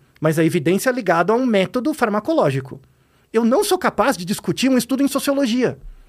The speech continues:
Por quê? Sociologia outra, usa outros métodos e tem outro tipo de evidência, tá? E, e aí o que acontece? Como eu tenho uma formação baseada em evidência,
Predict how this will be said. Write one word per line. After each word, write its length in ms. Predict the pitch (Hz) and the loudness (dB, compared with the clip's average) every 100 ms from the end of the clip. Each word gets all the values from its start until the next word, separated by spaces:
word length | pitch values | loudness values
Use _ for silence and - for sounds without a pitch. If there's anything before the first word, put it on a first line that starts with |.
| _ - | _ -2
Por 120 | 403 | 0
quê? 120 | 139 | 0
Sociologia 440 | 185 170 156 147 | -2 -2 0 2
outra, 220 | 165 - - | 2 2 0
usa 240 | 170 185 | 0 2
outros 360 | 185 - 359 226 | 2 0 0 0
métodos 460 | 185 147 127 - - - - | -2 -2 -10 -12 -20 -20 -6
e 60 | 156 | -2
tem 160 | 220 | 2
outro 240 | 220 320 330 | 2 0 0
tipo 240 | - 311 | -2 -2
de 80 | 220 | -2
evidência, 580 | 202 180 160 - - - _ _ _ _ _ - | -2 0 -2 -2 -10 -12 _ _ _ _ _ -4
tá? 200 | 135 220 - - - | -2 -2 -6 -20 -16
E, 280 | 202 240 220 | -4 -2 0
e 60 | 226 | 0
aí 120 | 254 | 2
o 40 | |
que 100 | 285 | 0
acontece? 480 | 320 254 240 156 - | 0 0 0 0 0
Como 200 | - 302 | 0 2
eu 80 | 359 | 2
tenho 180 | 277 240 | 0 0
uma 120 | 220 | 0
formação 580 | - 247 220 180 - 330 | 0 -2 0 -2 -2 0
baseada 400 | 240 196 175 151 | 0 2 0 0
em 100 | 147 | -2
evidência, 600 | 127 120 196 277 - 120 | -4 -2 0 0 -2 -8